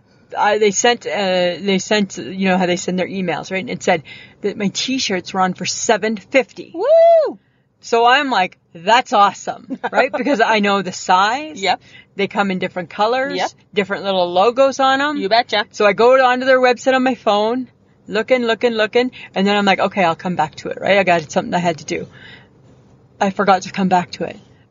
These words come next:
Speaker 1: Oh my God, dear the Mark's Work Warehouse, you don't need to send me, now this is where I get mad,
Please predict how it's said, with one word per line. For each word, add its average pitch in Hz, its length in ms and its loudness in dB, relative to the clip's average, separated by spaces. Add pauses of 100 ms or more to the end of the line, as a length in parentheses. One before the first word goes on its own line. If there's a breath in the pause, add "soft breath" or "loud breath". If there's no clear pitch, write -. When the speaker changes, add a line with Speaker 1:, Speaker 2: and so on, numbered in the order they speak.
(260)
Speaker 1:
Oh 262 420 4
my 240 200 2
God, 226 380 2
dear 202 260 2
the 185 100 -2
Mark's 196 340 2
Work 202 220 -6
Warehouse, 214 520 -2 (320 loud breath)
you 247 100 2
don't 359 220 2
need 311 200 -4
to 262 60 -2
send 262 380 0
me, 196 340 -2
now 214 220 2
this 196 160 -8
is 175 100 -10
where 190 80 -2
I 175 40 -4
get 175 160 -4
mad, 220 220 -2